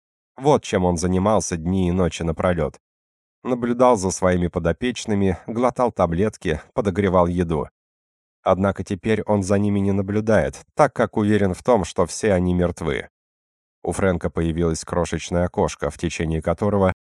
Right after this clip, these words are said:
он действительно мог действовать без присмотра. Оторвавшись от пола, Фрэнк потратил какое-то время на то, чтобы вернуть жизнь в затекшие члены. Правая рука тупо ныла и казалась слабой,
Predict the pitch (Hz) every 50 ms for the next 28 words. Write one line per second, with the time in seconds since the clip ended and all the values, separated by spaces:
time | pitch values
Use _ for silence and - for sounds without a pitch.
0 | _ _ _ - 143 131 117 113 120 104 - - - 127 123 - - 98 85 87
1 | 87 90 92 90 82 80 78 92 92 80 - - 87 82 82 85 82 80 87 -
2 | - 98 92 90 - - 87 76 71 - - 62 55 - _ _ _ _ _ _
3 | _ _ _ _ _ _ _ _ _ _ _ _ - 80 78 - 87 87 87 85
4 | 85 82 - - 85 - - 85 - _ _ 127 117 104 80 62 60 - - -
5 | - 127 131 120 - - - 107 101 104 107 110 101 - 101 90 - 101 92 -
6 | - 107 98 - - 87 85 92 95 90 87 85 85 85 - - 120 120 113 -
7 | _ _ _ _ - - - 104 98 101 92 98 95 98 104 107 101 82 80 90
8 | 107 98 87 87 87 80 82 92 87 - 98 90 - - - 95 87 - - -
9 | 87 76 69 58 50 50 - _ _ _ _ _ _ _ _ _ _ _ _ _
10 | _ - 104 104 98 87 90 90 90 92 92 - - 110 104 95 - _ 110 101
11 | - - 92 87 92 101 107 101 92 87 - 87 - - 101 90 80 95 92 90
12 | 90 85 - - 104 104 98 82 73 67 62 - -